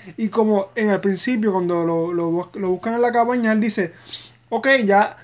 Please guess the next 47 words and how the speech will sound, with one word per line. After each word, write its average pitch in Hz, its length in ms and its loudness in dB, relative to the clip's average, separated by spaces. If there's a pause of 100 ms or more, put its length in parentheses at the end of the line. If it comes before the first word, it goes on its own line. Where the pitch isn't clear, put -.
(100)
¿sabes? 214 340 4
Lo 202 180 0
que 214 100 2
he - 40 4
demostrado 262 520 2
es 254 100 -2
que 214 200 0
no 190 80 0
importa 233 360 2
lo 277 100 2
que 269 60 -4
ustedes 269 340 0
hagan, 233 300 2
yo 185 120 0
soy 208 180 0
inevitable. 233 640 2
Y 190 240 -2
no 220 100 -4
importa 294 340 0
lo 262 100 4
que 220 60 -2
ustedes 277 340 0
hagan, 202 360 2
no 208 100 2
importa 277 500 2
qué, 294 200 0 (500)
yo 190 120 2
voy 196 160 4
a 208 80 6
ganar. 165 260 0 (440)
Yo 190 140 2
voy 202 140 4
a 220 60 4
ganar". 165 220 -2 (380)
Lo 214 240 2
que 214 160 6
yo 240 160 6
creo, 262 320 4
me 190 160 4
puedo 214 300 4
guayar, 254 320 6
me 240 120 0
puedo 202 180 2
equivocar, 240 460 2
es 254 140 0
que 196 160 0
Thanos, 254 460 2